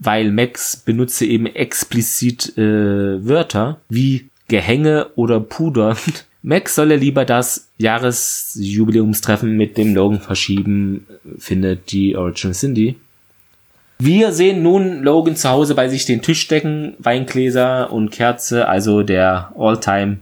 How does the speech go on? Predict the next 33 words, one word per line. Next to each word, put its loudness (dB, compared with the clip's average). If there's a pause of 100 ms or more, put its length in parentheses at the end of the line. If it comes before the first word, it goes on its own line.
Logan-Klassiker. -2 (180)
Das -2
Handy 2
klingelt, 0
ja, 0
die -4
Max -2
sollen 2
noch 0
Erdbeeren -2
vom -4
Markt -2
holen. 0 (200)
Sie 0
sagt, 0
sie -2
könne -2
heute 0
Abend 0
aber 0
leider 2
nicht -6
und -4
wirkt -2
dann -2
auch -4
etwas -6
gereizt -2
und 0
sie -6
würde 4
Logan 0
morgen 0